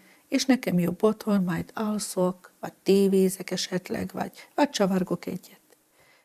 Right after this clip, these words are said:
Tehát nagyon nehéz nekik az iskolába, mert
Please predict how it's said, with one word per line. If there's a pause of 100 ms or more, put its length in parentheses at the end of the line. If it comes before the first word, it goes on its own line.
(220)
Tehát
nagyon
nehéz
nekik
az
iskolába,
mert